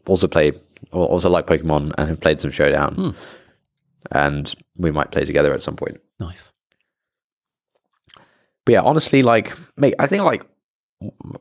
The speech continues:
Speaker 1: work is a bit of a hobby. I think, like, if I can
Speaker 2: Work is a bit of a hobby.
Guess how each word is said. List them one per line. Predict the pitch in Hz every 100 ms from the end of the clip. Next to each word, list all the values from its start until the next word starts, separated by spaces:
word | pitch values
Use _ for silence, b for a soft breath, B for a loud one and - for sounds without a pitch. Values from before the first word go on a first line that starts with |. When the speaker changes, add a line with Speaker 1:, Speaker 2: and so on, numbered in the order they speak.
| -
Speaker 1:
work | 82 117
is | 104
a |
bit | 95
of | 95
a |
hobby. | 82 92 87 -
I |
think, | 113 131
like, | 104 - -
if | 123
I | -
can | 120 113 101 92 B B B B
Speaker 2:
Work | 107 113 107
is |
a | 98
bit | 98
of | 95
a |
hobby. | 98 101